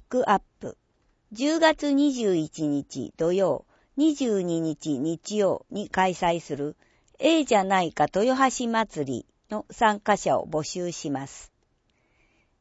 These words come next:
四つあります。一、ええじゃないかダンス三昧、胸部部門、演舞部門。十月二十一日土曜、ところ、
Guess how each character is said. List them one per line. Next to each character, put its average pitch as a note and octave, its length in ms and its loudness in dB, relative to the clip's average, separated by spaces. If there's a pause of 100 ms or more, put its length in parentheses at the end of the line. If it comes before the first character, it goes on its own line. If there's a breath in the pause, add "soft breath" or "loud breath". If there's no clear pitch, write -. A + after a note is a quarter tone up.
(200)
四 G#3+ 200 2 (140)
つ B3+ 240 -4
あ F#3 120 4
り F3+ 140 0
ま D#3 160 -2
す。 - 260 -10 (800)
一、 B3 400 -2 (500)
え E4+ 200 6
え D4 40 2
じ B3+ 100 6
ゃ G#3 100 8
な F#3+ 180 6
い E3+ 100 0
か C#3 200 6
ダ G3+ 180 8
ン C4 80 0
ス A#3+ 220 -6
三 G#3+ 320 4
昧、 C3 260 0 (640)
胸 D#4 240 6
部 C4+ 200 -2
部 B3 140 -2
門、 D#3 320 2 (380)
演 C#4+ 320 2
舞 C4 160 0
部 A#3 160 0
門。 C3 320 -2 (960)
十 D4 260 0
月 C#4+ 340 2
二 C#4+ 220 2
十 G3+ 260 0
一 D#3 320 -2
日 D#3+ 560 -6
土 E3 140 2
曜、 F3 380 2 (400)
と G#3+ 120 0
こ A3+ 140 2
ろ、 G#3 240 2